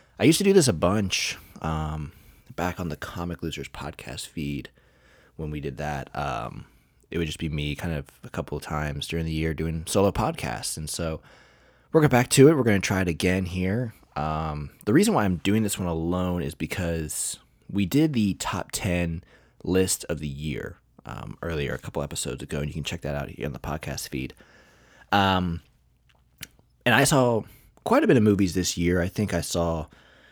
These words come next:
definitely more movies than the average person, uh, in twenty twenty, but I saw a total of sixty-seven movies this year. Um, there's still twenty twenty movies that I missed, twenty twenty movies that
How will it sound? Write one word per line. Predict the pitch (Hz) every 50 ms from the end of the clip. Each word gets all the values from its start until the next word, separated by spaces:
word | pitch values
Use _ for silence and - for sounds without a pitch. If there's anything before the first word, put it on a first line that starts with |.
| - _ -
definitely | 185 208 320 320 196
more | 139 120 104 104 104 101
movies | 95 90 92 90 90 85 85
than | 92 85 82
the | 73 69 - - -
average | 82 82 87 78 80 78 - -
person, | - - 73 - - - 80 78 76 76 - - _ _ - -
uh, | - - -
in | 71 73 76 78
twenty | - - 85 82 78 73
twenty, | 71 - - 85 80 78 73 73 71
but | 69 - 76 76 76 71 - - - - - - - - - -
I | 95 90
saw | - - - 107 98 92 92 87 87 - - - - - - - -
a | - -
total | - 160 160 147
of | 113 95
sixty-seven | - - - 208 208 - - 202 - - - 143 127 127 131 123 120 104 -
movies | - 76 85 92 98 95 80 82 71 65 60 - -
this | - 71 69 - -
year. | 82 78 73 71 62 58 64 - - - - - -
Um, | 71 73 76 78 78 76 78 78 73 - -
there's | - 110 -
still | - - 143 135 131 127 123 120 110 104 - - - - - - - - -
twenty | - - 113 107
twenty | - - 110 101
movies | 95 95 92 92 82
that | 85 82
I | 82
missed, | 82 107 147 160 170 240 - - - - - - - _ _ _ _ _ _ _ _ _ _ _ _
twenty | - 185 202 175
twenty | - 175 180
movies | 170 160 156 165 156 131 -
that | 139 120 120 -